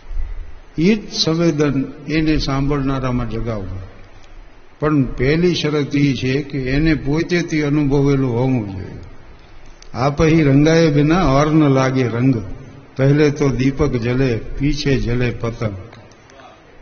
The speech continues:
હા, ગરીબાઈની વાતો ચોપડીઓ વાંચી ન કરાય, એનો જીવનમાં અનુભવ તમને હોવો જોઈએ.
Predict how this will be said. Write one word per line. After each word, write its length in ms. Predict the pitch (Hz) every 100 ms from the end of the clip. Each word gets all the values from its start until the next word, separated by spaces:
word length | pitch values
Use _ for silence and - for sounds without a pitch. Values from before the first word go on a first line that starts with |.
| -
હા, 240 | 101 110 101
ગરીબાઈની 680 | 110 139 147 143 143 147 135
વાતો 440 | 131 143 139 147
ચોપડીઓ 600 | 120 143 139 151 143 135
વાંચી 320 | 131 139 139 135
ન 260 | 139 165
કરાય, 340 | 120 127 113 95 87 87 - - -
એનો 200 | 135 151
જીવનમાં 640 | 123 131 147 160 160 117
અનુભવ 420 | 120 151 131 117 107
તમને 360 | 117 117 113
હોવો 280 | 107 117 110
જોઈએ. 180 | 98